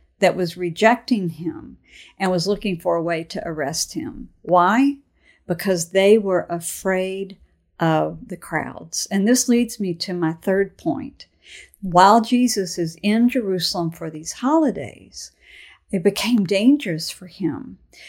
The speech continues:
because there were so many Jews who did believe in him. And, you know, we often hear the generalization that the Jewish people rejected Jesus.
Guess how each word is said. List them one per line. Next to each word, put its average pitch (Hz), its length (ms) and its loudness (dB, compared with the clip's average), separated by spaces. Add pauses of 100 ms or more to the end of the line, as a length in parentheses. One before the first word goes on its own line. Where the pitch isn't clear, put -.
(160)
because 190 340 0
there 214 120 2
were 208 160 -6
so 269 840 4
many 190 520 0
Jews 254 540 0
who 240 120 -2
did 320 380 4
believe 170 400 0
in 160 100 -8
him. 165 400 -14
And, 190 140 0
you 226 100 4
know, 240 160 2
we 233 160 -6 (100)
often 277 640 4 (360)
hear 254 560 6
the 180 500 4 (1120)
generalization 220 1400 4
that 180 200 -4
the 170 60 -8
Jewish 226 440 -2
people 180 400 -2
rejected 170 560 -4
Jesus. - 720 -12